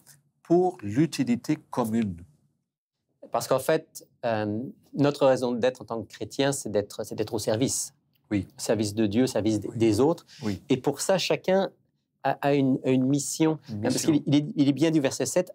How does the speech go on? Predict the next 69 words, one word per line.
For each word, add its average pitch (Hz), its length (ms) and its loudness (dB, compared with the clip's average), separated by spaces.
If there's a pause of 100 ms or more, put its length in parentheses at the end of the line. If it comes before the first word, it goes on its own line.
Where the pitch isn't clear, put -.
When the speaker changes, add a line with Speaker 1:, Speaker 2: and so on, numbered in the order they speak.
Speaker 2:
à 135 120 2
chacun 147 640 0 (380)
Speaker 1:
Oui. 110 160 0 (360)
Speaker 2:
est 139 80 2
donnée 131 220 4
la 123 80 -2
manifestation 117 540 -6
de 113 40 -2
l'Esprit. 123 360 -2
Il 160 40 -4
n'y 139 80 4
a 131 40 0
pas 196 220 0
de, 147 280 2 (400)
de 127 140 0
croyant, 131 500 0
de 143 80 0
chrétien 135 360 -2
qui 139 120 -6
puisse 120 180 -4
dire, « 139 200 0
Moi, 127 260 0 (300)
j'ai 131 120 -6
pas 120 120 -2
de 107 100 -6
don. » 98 180 -2 (180)
Speaker 1:
J'ai 117 140 -8
pas 110 140 -4
de 85 60 -10
don. 104 160 -2
Nous 104 160 -2
en 117 100 0
avons 110 240 -2
tous. - 520 -6 (440)
Même 143 240 0
si 143 180 -4
ce 139 120 0
sont 151 240 0
des 110 260 0
talents 131 380 0
naturels 120 640 -2
que 110 100 -10
nous 104 120 -2
pouvons 107 400 -4
avoir. 110 540 0
Speaker 2:
Et, 156 100 4
et 143 280 0
que 156 80 4
le 135 60 4
Saint-Esprit 135 400 0
va, 123 180 4
va 113 540 0
Speaker 1:
Et 131 80 2
le 123 80 2
Saint-Esprit 131 420 2
va, 135 100 2
Speaker 2:
utiliser. 135 240 2
Speaker 1:
va 127 100 2
les 120 180 0
utiliser, 113 480 0
va 135 120 0
les 117 120 2
modifier, 117 540 0
va 135 120 0
les 110 200 0
transformer, 123 840 0
les, 117 200 2
les 101 260 0
embellir, 120 640 2